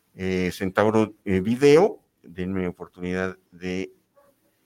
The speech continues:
darles, eh, la dirección de Centauro Video, donde pueden recoger de lunes a viernes, de, de,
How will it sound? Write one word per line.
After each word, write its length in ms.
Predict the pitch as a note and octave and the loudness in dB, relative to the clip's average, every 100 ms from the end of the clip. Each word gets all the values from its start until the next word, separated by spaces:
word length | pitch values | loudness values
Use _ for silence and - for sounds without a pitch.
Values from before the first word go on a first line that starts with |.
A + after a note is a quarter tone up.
| _ _ _ _ _ _ | _ _ _ _ _ _
darles, 640 | - G2 G#2 G#2 G#2 - - _ | -4 0 0 0 -4 -10 -18 _
eh, 320 | G2+ G2+ G2 - | -4 -2 -2 -2
la 280 | G2+ G2 G2 | 0 2 0
dirección 720 | G#2+ G#2+ A2+ C#3+ D#3 E3 D#3+ _ _ | -2 -6 -4 0 0 0 -8 _ _
de 300 | G#2+ A2 A2+ | -8 -2 -2
Centauro 800 | A2 A#2 G#2 - B2+ C3 B2+ B2+ C3 _ _ _ - | -4 -6 -6 -2 -2 0 -2 -4 -10 _ _ _ -18
Video, 680 | A#2 A2+ A2+ B2+ C#3+ E3+ - - | -6 -2 4 6 6 4 -4 -10
donde 300 | G#2 G2 F#2 | -6 -6 -6
pueden 360 | - D#3 E3 | -2 0 0
recoger 460 | D3+ - A2+ A2+ F#2 | -4 -6 -6 -6 -6
de 120 | F#2 | -6
lunes 440 | F#2+ A2+ C3 A#2+ - | -4 -4 -6 -8 -6
a 100 | G2+ | -6
viernes, 680 | G2+ G#2 E2+ C#2+ - A2 - _ _ _ _ _ _ | -2 -2 -4 -6 -20 -20 -20 _ _ _ _ _ _
de, 420 | F#2 G2 G2+ - - | -8 -4 -4 -6 -2
de, 260 | A2 - | -2 -2